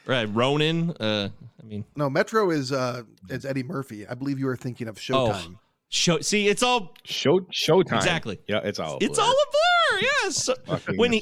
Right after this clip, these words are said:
Speaker 3: shitty
Speaker 1: so he
Speaker 3: blur.
Speaker 1: killed it, and I was like, "Oh, it's so great to see De Niro back. This is awesome." And the Jackie Weaver was someone I was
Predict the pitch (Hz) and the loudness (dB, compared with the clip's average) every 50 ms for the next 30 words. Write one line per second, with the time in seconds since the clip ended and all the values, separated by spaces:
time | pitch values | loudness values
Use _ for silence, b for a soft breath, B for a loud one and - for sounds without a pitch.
0 | - - - 190 196 208 208 202 190 185 233 302 - 87 - 277 277 285 285 247 | -2 -6 -8 -6 -2 2 2 4 6 6 6 4 4 2 2 4 4 2 2 2
1 | 247 214 165 160 165 175 170 208 240 302 320 294 302 - 285 233 190 214 175 - | 0 0 0 -2 -2 -2 -2 -2 0 0 0 0 0 -2 -2 0 0 -2 -2 -2
2 | - 190 175 151 147 143 147 143 139 135 120 123 127 127 117 - - 156 - - | -2 -2 0 0 0 2 2 2 2 2 2 2 0 0 0 -2 -2 -2 -2 0
3 | 117 127 123 120 - 135 131 135 135 127 120 180 190 208 - 190 160 151 185 202 | 0 0 0 0 0 -2 0 0 0 0 0 0 0 0 0 -2 0 0 2 2
4 | 202 180 190 165 165 - 185 175 175 165 156 156 147 135 131 - | 2 2 2 2 2 0 0 0 0 0 0 2 2 0 -2 -4